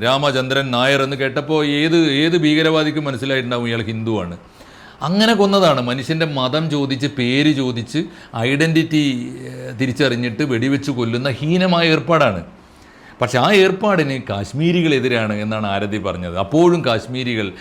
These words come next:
ഞങ്ങളെ പേരോ ജാതിയോ ഒന്നും ചോദിക്കാതെ, ഊരോ ചോദിക്കാതെ ഞങ്ങളെ പിന്തുണക്കുകയും സഹായിക്കുകയുമാണ്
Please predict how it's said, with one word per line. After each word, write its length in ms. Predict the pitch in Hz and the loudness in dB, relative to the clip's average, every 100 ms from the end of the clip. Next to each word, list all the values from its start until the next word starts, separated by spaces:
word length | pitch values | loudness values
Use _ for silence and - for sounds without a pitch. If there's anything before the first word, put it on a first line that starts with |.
| - - | -12 -6
ഞങ്ങളെ 300 | 107 117 107 - - 113 | -2 0 -2 -4 -6 -2
പേരോ 300 | 117 127 139 107 | 0 2 0 0
ജാതിയോ 440 | 107 110 123 131 120 | 0 0 -2 0 0
ഒന്നും 220 | 113 160 190 | -2 -4 -4
ചോദിക്കാതെ, 520 | 117 98 95 101 95 92 98 113 | -4 -4 -2 -2 -2 -4 -4 0
ഊരോ 200 | 143 156 120 | 2 2 2
ചോദിക്കാതെ 520 | 101 95 92 95 90 82 - - 104 | -4 -4 -4 -4 -4 -8 -14 -12 -6
ഞങ്ങളെ 260 | 101 110 113 | -2 -2 -2
പിന്തുണക്കുകയും 560 | 101 104 117 101 104 101 104 | -2 -2 -2 -2 -2 -2 -2
സഹായിക്കുകയുമാണ് 640 | 95 110 110 110 104 101 | 0 0 0 -4 -4 -4